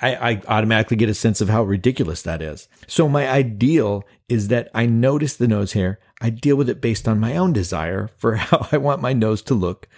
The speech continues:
when I look at myself in the mirror. Would I like to pluck my nose hair, or would I like to see how long I can get it to grow? What do I want? And then I do so without judgment. And then the aftermath is that I feel good about the new thought and I move on with my life. I distract myself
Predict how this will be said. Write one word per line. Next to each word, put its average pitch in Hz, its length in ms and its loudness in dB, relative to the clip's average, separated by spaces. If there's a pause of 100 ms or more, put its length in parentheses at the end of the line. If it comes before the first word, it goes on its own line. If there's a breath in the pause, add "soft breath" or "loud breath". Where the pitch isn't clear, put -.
(260 loud breath)
when 240 200 4
I 190 60 4
look 131 220 2
at 117 60 -4
myself 120 400 -2
in 143 80 4
the 139 60 4
mirror. 147 340 0 (300 loud breath)
Would 160 200 0
I 175 100 -2
like 165 260 -6
to 170 100 -8
pluck - 380 -6
my 98 120 0
nose 98 300 -4
hair, 107 300 -6 (240 loud breath)
or 202 100 2
would 214 160 2
I 208 60 4
like 196 280 2
to 202 100 -4
see 185 200 -2
how 175 140 4
long 175 200 2
I 160 120 2
can 175 160 2
get 160 120 4
it 165 100 -2
to 165 80 -2
grow? 170 200 2
What 120 220 0
do 214 240 -6 (100)
I 113 400 -6
want? 82 580 -12
And 135 160 2
then 135 120 4
I 160 80 2
do 190 160 0
so 82 200 -2
without 123 300 -2
judgment. 147 400 -2
And 170 140 4
then 233 80 2
the 240 100 4
aftermath 160 580 0
is 107 180 -2
that 120 120 0
I 104 80 -2
feel 139 220 0
good 104 200 2
about 98 360 0
the 101 80 2
new 98 160 4
thought 92 360 0
and 104 140 0
I 104 60 2
move 110 180 4
on 95 140 2
with 90 140 -4
my 90 100 -4
life. 87 320 -8
I 110 60 -6
distract 127 460 0
myself 120 480 -2